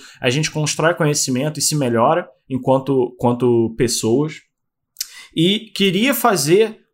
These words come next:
um fechamento, um fechamento tentando pontuar, né, o-, os highlights desse nosso papo, e aí eu vou pedir ajuda aos meus, meus amigos aqui pra não me deixarem,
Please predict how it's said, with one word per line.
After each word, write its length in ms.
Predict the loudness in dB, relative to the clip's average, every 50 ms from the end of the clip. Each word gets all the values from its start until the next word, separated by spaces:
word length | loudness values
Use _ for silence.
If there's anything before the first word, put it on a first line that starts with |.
| _ _
um 640 | -2 -2 0 0 0 0 -2 -2 -4 -4 -4 -6 -6
fechamento, 800 | -2 -2 0 0 2 2 2 2 2 2 2 2 0 -2 -4 -10 _ _ _ _
um 40 | -4
fechamento 520 | -2 0 0 2 2 0 0 0 -2 -4 -2
tentando 640 | -2 -2 -2 0 0 0 2 2 4 4 2 0 -2 -10 _ _ _ _ _ _ _ _ _ _ _
pontuar, 680 | 0 2 2 2 2 2 4 4 4 4 4 4 4 4
né, 180 | 4 4 4 4
o-, 260 | 4 4 2 2 2
os 120 | 2 2 2
highlights 600 | 2 2 2 2 2 2 2 0 -2 -4 -4 -4
desse 240 | -2 -2 -2 0
nosso 320 | 0 -2 -2 -2 -4 -4 0
papo, 320 | 2 2 2 2 2 0
e 60 | 0
aí 160 | 0 2 2 0
eu 80 | 0
vou 120 | 0 -2 -2
pedir 200 | -2 0 0 0
ajuda 300 | 0 0 -2 -2 -2 -2
aos 80 | -4
meus, 320 | -2 -2 0 0 0 0 -4 -8 -12 -16 _ _ _ _ _ _
meus 180 | -2 0 0 2
amigos 480 | 2 2 4 6 6 4 4 4 0
aqui 240 | -2 -4 -2 -2 -2
pra 540 | -2 0 2 2 4 4 4 4 4 2 2
não 140 | 2 2 0
me 100 | 0 0
deixarem, 720 | 0 0 -2 0 -2 0 2 2 2 2 0 -4 -6 -8